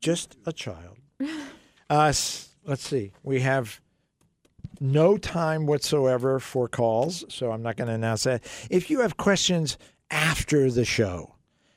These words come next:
Speaker 1: and you're saying, "Oh my gosh, we, I, I have this question," and Gene just announced that they're not taking calls now. It,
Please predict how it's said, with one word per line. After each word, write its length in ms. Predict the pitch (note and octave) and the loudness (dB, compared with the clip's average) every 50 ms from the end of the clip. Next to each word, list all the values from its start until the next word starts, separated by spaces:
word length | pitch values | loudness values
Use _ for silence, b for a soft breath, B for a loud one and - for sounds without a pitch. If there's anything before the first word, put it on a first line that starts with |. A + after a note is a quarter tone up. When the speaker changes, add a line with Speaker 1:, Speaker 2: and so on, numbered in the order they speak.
| _ _ - | _ _ -2
Speaker 1:
and 300 | - C3+ C3+ C#3 C#3 C#3 | 0 0 2 2 2 2
you're 100 | C3 C3 | 2 2
saying, 200 | B2+ - F3 - | 2 0 -2 -4
"Oh 160 | - D3+ D#3+ | -4 -4 -4
my 160 | D#3+ D3+ C3+ A#2 | -4 -4 -6 -6
gosh, 380 | C3+ C#3 D3 D3 C#3 - - | -6 -6 -4 -4 -4 -2 0
we, 120 | C3+ C3+ B2+ | 0 0 0
I, 220 | C#3 C3+ C3 B2+ A#2 - | 0 -2 -2 -2 -2 -4
I 100 | C3 B2+ B2 A#2+ | -6 -4 -4 -6
have 240 | A2 A2+ C3 C#3+ C#3+ | -6 -6 -6 -4 -4
this 160 | C#3 C3 - | -4 -4 -2
question," 400 | - C3+ B2 A2+ - - D3 C#3+ | 0 0 0 0 0 -2 -4 -4
and 240 | C3 A#2+ A2 G#2 F#2+ | -4 -4 -6 -8 -8
Gene 260 | - - A2+ A#2 A#2+ | -6 -4 -4 -2 -2
just 240 | G#2+ A#2 A2 - - | -2 -2 -2 -2 -2
announced 400 | A2+ G#2 G#2 G#2+ A#2 B2 - - | -4 -2 -2 -2 -2 -2 -2 -2
that 160 | A#2 G#2 F2 B B B B B B | -2 -4 -4 B B B B B B
they're 80 | A#2 A2 | 0 0
not 200 | A2+ A#2 A#2+ - | 2 0 0 0
taking 280 | - B2+ G#2 A#2+ A#2 F#2+ | -2 -2 -2 -2 -2 -2
calls 340 | - G#2+ G#2+ A2 A2 G2 G2+ | 0 0 0 2 0 0 -2
now. 260 | G#2+ G#2 G#2 G2 F#2+ B B B B B B B | -2 -2 -2 -4 -6 B B B B B B B
It, 200 | D#3+ D3 D3 | -2 -2 -2